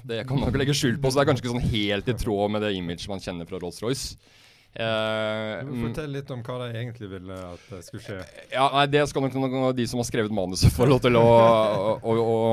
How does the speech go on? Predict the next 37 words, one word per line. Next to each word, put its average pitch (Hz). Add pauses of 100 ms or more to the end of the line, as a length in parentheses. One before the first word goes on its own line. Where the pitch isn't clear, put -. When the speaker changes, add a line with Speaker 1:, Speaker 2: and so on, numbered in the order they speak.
(140)
Speaker 1:
holdt 107
jeg 104
på 120
å 120
si, 117
ta 113
med 113
seg 113
videre. 139
Men, 139 (220)
eh, 120 (1080)
det 117
er 113
klart, 113 (100)
eh, 104 (680)
du, 120
du 120
setter 123
jo 139
merkevarene 104
ganske 101
synlig 98 (100)
i 101
forbindelse 90
med, 90
med 92
ting 90
som 101
du 92
ikke 90
skal 90
gjøre 80
bak 82
rattet 95
i, 87
i 90
det 87